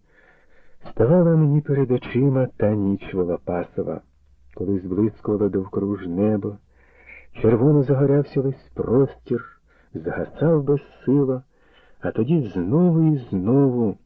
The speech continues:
уперто загорявся і зблискував, прагнучи здолати темряву і невідомість. Так билася думка всього народу нашого цілі століття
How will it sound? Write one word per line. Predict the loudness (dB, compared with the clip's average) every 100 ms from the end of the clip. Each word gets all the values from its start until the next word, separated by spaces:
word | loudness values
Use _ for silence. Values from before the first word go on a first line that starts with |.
| _ -4
уперто | -4 0 0 0 -2 -6 -2
загорявся | -2 -2 -2 0 2 0 -4 -6
і | -4 -4
зблискував, | -6 -4 0 0 -2 _ -4 -2 -4 _
прагнучи | -4 -4 -2 -6 -8 -10 -10
здолати | -8 -6 0 0 0 -2 -6 -2
темряву | 0 2 0 -2 -2 -4 -8 _ _ -6
і | -6
невідомість. | -4 -6 -4 -4 -4 -10 -18 _ -20 -20 _ _ _ _ _ -6
Так | -6 -2
билася | 0 0 0 -2
думка | 0 -2 -2
всього | -4 -4 -2 -2
народу | 0 0 0 -4 -10 _ -20 -20 -12
нашого | -10 -8 -8 -8 -10 -16 _ _ _ -20 _ -2
цілі | 0 0 -2 -4
століття | -2 0 -2 -4 _ _